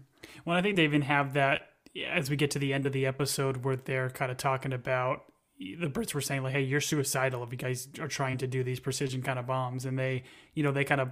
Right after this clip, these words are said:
play it off like, "Oh, we're Americans, we're stronger, we're gonna do this," or whatever. But at the end of it, they're, they're saying, like, "Yeah, this really is suicidal missions, the things that we are attempting to do with,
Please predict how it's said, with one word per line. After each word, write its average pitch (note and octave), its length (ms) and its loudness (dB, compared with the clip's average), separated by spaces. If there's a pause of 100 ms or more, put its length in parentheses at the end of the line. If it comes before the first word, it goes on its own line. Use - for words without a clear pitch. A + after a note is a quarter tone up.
(120)
play C#3+ 180 2
it C3+ 60 4
off C3+ 180 2
like, C#3 140 0
"Oh, C3+ 100 6
we're C3 160 2
Americans, C3 480 0
we're C3+ 80 -2
stronger, C3 460 0
we're C3 120 2
gonna B2+ 140 -2
do C3 180 0
this," B2+ 280 -4
or B2+ 60 -2
whatever. B2+ 360 -2
But C3 320 2 (460)
at E3 160 4
the C#3 160 4
end D3+ 100 10
of C3 140 2
it, C3 100 0
they're, B2+ 220 0 (280)
they're D3 340 -2 (180)
saying, C3 420 0
like, B2+ 180 -6
"Yeah, B2+ 140 2
this B2+ 240 -4
really B2+ 400 0
is B2 360 -2
suicidal B2+ 520 -2
missions, B2+ 320 -2
the B2+ 80 -2
things C3 200 -2
that B2+ 120 -4
we B2+ 160 0
are B2 220 -2 (260)
attempting C3 480 -2
to B2+ 140 -6
do B2 400 -2
with, A#2+ 360 -8